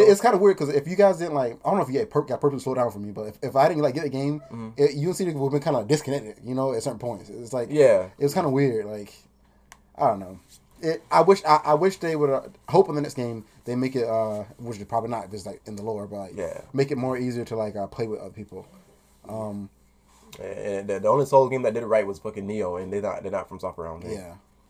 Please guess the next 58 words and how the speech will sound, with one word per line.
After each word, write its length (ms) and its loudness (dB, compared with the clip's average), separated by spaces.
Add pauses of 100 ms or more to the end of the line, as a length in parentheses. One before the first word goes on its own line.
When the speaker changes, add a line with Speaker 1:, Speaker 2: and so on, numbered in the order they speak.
(140)
Speaker 1:
So, 280 -12 (1120)
I 120 -4
still, 240 2
I, 140 0
I 200 2
have 160 4
little 160 0
faith 160 -4
in 60 -8
them 100 -10
doing 160 -8
a 20 -12
good 140 -10
multiplayer 380 -12
next 140 -14
Speaker 2:
Yeah. 100 -12
Speaker 1:
time, 120 -12
but 220 -10
I 60 -4
just, 160 -14
I 80 -6
mean, 240 -8 (320)
hey, 200 -8 (300)
you 80 -14
never 140 -4
know. 180 -8 (320)
Speaker 2:
At 120 6
least, 180 4
bro, 360 -6
at 140 -8
least 280 -4
have 180 2
it 160 -2
freaking, 480 -10 (280)
at 60 -16
least 160 2
have 100 6
multiplayer 260 -2
work, 260 -4
bro. 260 -16 (240)
'Cause 80 -8
the 80 -6
first 320 4
few, 340 -2
uh, 140 0
like, 200 0 (120)
months 380 0
of, 260 -2
um, 400 -4 (640)
of 240 -8
Elden 180 2
Ring 100 2
being 180 -2
out, 180 0
the 80 -10
multiplayer 300 -2
was 160 -4
not 480 -2